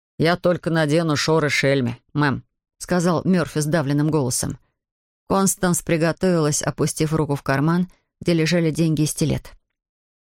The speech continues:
Через мгновение заскрежетал запор, дверь отворилась, и Мерфи протянул руку, чтобы помочь ей. В другой руке он сжимал дубинку с металлическими шипами, наполовину вытащив ее из кармана плаща. "Не бойтесь, мэм",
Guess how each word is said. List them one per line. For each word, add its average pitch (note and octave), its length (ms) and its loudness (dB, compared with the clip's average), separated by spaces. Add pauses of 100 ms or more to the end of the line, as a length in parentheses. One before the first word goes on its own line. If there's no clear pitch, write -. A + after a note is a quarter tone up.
(240)
Через F3 280 2
мгновение E3 760 2
заскрежетал C#3 680 0
запор, D#3+ 420 -2 (380)
дверь A3 260 0
отворилась, D3 800 -2
и D3 100 2
Мерфи E3 400 0
протянул D3 500 0
руку, E3+ 240 -2
чтобы - 260 -2
помочь C3+ 400 0
ей. A#2 220 -4 (680)
В D#3 60 0
другой E3 380 2
руке G3 360 -2
он F3+ 140 2
сжимал F3 340 2
дубинку D#3 680 0
с - 120 -6
металлическими C#3+ 640 0
шипами, C#3 520 -2 (520)
наполовину D#3 640 2
вытащив D3 480 -2
ее C#3+ 180 2
из - 180 -4
кармана C3 380 0
плаща. C3 440 -2 (1000)
"Не F#3 160 2
бойтесь, D3+ 460 0
мэм", A#2 300 -4